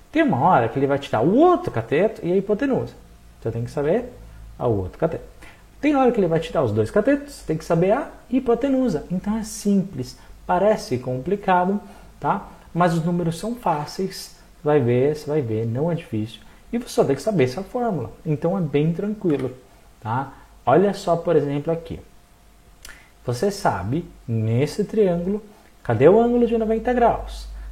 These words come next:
Tá na linha A C e na linha A B, beleza? Quais são os catetos? Ah, é o três, que representa a linha A C, e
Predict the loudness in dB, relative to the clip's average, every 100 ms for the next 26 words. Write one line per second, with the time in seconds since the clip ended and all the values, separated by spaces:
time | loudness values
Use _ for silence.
0 | -12 0 0 0 -2 0 0 0 -2 -4
1 | -8 -4 -4 -4 -10 -10 -6 -4 -4 -4
2 | -4 -2 -2 -4 -16 -20 -20 -12 -2 0
3 | 0 -4 -12 -4 0 0 0 -2 -4 -8
4 | -4 -4 0 2 2 0 -10 -10 -6 0
5 | 2 4 2 -4 -10 -20 -20 -4 4 4
6 | 4 -2 -2 -2 0 0 0 -2 -12 -20
7 | -20 _ _ _ _ -4 -2 -2 -4 -4
8 | -6 -4 2 2 2 -4 -14 -18 -20 _
9 | -10 -8 -2 -2 -2 -6 -8 -8 -8 -10
10 | -6 -8 -8 -18 -20 -20 -20 -20 0 2
11 | 2